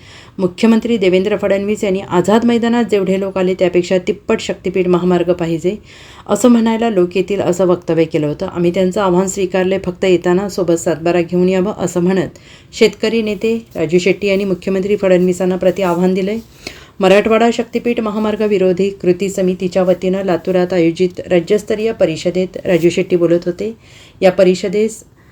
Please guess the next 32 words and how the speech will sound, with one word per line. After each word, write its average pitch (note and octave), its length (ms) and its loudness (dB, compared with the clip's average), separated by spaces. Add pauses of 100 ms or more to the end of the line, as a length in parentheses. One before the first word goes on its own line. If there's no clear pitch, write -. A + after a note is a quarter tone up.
(300)
राज्यातील A#3 480 2
बारा G3+ 260 0
जिल्ह्यातील G3+ 600 0
शक्तीपीठ G3+ 540 -4
महामार्ग G3+ 460 -2
बाधित F3+ 380 0
शेतकरी F3 640 -2 (140)
मोठ्या F3 300 0
संख्येनं F3 520 -2 (160)
सहभागी E3 480 0
झाले F3 260 0
आहेत. F3+ 240 -2 (560)
शक्तीपीठ C4 520 2
महामार्गासाठी A#3 720 0
मुख्यमंत्री G#3 560 -4
देवेंद्र F#3+ 500 0
फडणवीस F3+ 460 2
आग्रही E3 440 -2
आहेत G3 300 -2
असंही F#3 340 -2
ते G3+ 60 -2
म्हणाले. E3 440 -2 (460)
कायदा G3+ 300 2
हातात A3 300 -2
घेऊन G#3 280 -4
शक-, - 460 -8
शेतकरी A3 520 2
शक्तीपीठ G3+ 440 -4
महामार्गाला F#3 540 0
विरोध E3 280 2
करतील, F3+ 480 -2
त्यांच्यात E3+ 300 -2